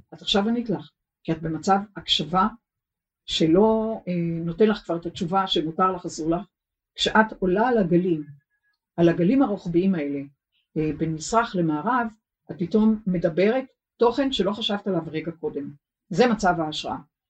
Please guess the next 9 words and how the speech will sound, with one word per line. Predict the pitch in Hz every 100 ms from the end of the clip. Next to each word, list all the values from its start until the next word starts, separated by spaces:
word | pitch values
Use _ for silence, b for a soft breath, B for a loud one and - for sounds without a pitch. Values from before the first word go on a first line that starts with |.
| _
ודווקא | 143 156 151 185 233 196
הכיתה, | 175 180 - 277 254 262 _ _ _
כי | 180 180 -
ברגע | 185 240 240
שאת, | 190 170 - -
אה, |
אה, | 165 156 156 156 - 151 156 165 156
הולכת | 160 214 -
הביתה, | 202 285 - 196